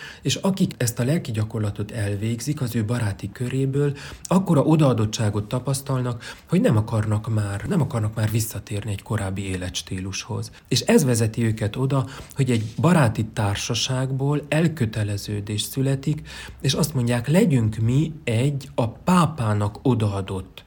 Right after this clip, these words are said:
elkötelezett baráti papi társaság.”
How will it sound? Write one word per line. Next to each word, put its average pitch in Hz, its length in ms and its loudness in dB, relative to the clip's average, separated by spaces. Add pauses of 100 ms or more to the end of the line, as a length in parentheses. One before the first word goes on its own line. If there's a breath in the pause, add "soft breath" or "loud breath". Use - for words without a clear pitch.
(180 soft breath)
elkötelezett 107 880 -2
baráti 101 540 -2
papi 104 360 -2
társaság.” 101 840 -8